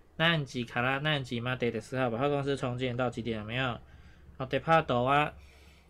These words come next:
十時から哈，百货公司从十点哦到什么？到八点半哈，八点半怎样？哈，哦，八時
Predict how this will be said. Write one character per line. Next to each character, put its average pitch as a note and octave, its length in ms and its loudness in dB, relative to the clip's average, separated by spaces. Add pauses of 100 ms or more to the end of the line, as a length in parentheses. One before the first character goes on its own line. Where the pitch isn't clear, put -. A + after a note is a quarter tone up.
(760)
十 D#3+ 300 2
時 A#2 300 -4
か G#2+ 180 -4
ら B2+ 180 0
哈， A#2+ 280 -4 (100)
百 A#2 80 -4
货 C3 80 -4
公 C#3 180 -4
司 C3+ 160 -2
从 B2 260 -4
十 A2+ 220 -6
点 A#2 300 -4 (1160)
哦 A2+ 280 -8 (100)
到 B2+ 180 -2
什 A#2 100 -6
么？ G2 200 -12 (1040)
到 C3 160 -2
八 C3 200 0
点 G#2+ 180 -6
半 A#2+ 220 -2
哈， G#2+ 140 -6
八 B2 120 -6
点 A#2+ 100 -4
半 A#2+ 140 -4
怎 G#2 80 -10
样？ G2 200 -8 (140)
哈， C3 100 -6 (680)
哦， G#2+ 120 -10 (1400)
八 B2 80 -6
時 B2 440 -8